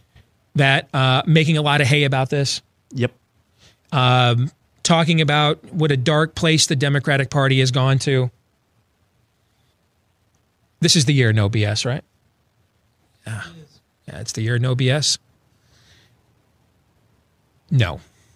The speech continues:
Speaker 1: No, I'm not letting you get away with it. No. And in the strongest terms possible, on a literal basis, y'all can just go to hell.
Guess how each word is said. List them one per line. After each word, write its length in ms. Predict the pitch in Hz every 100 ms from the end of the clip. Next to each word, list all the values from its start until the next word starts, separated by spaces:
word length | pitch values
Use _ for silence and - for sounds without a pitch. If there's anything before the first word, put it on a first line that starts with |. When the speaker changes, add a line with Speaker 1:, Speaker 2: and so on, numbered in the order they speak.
| _ _ _ _ _ _ -
Speaker 1:
No, 160 | 156 131
I'm 120 | 107
not 180 | 90 107
letting 160 | 120 117
you 40 |
get 120 | 110 101
away 180 | 80
with 140 | 92 110
it. 100 | - _ _ _ _ _ _ _ _ _ _ _ -
No. 140 | 67 - _ _ _ _ _ _ _ _ _ _ _ _ _ _ _ _ _ _ _ _ _ _ _ _ -
And 140 | 135 127
in 120 | 123
the 80 | 123
strongest 680 | - 175 175 170 151 -
terms 400 | - 156 139 131
possible, 720 | - 139 127 - 110 98 92 - _ _ _ _ _ _ _ _ _ _ _ _ _ _ _ _ _ _ _ _ _ _ -
on 140 | 127
a 80 | 120
literal 360 | 143 156 151 135
basis, 560 | 120 113 101 95 - - _ _ _ _ _ _ _
y'all 280 | 127 117 113
can 160 | 120 113
just 180 | 117
go 140 | - 104
to 80 | 98
hell. 320 | 95 -